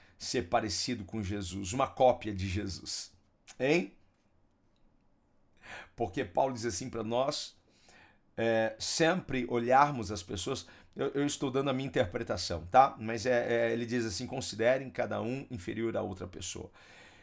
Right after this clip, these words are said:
É, ele não está dizendo pra você ter uma baixa autoestima, ele está dizendo só pra você ser humilde.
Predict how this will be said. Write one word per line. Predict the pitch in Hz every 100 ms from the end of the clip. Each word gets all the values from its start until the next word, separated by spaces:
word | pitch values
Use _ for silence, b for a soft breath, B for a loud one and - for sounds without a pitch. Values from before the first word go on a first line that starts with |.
| B B _ _ _
É, | - 113 113 113
ele | 113 120
não | 135
está | 127 - 135
dizendo | 120 113 123
pra | 123
você | 110 107 -
ter | 104
uma | 110 104
baixa | 95 113 117 101 -
autoestima, | 101 92 - - 101 95
ele |
está | 92 -
dizendo | 110 104 117 113
só | 95 - -
pra | -
você | 101 87
ser | 90 -
humilde. | 95 87 - 87 82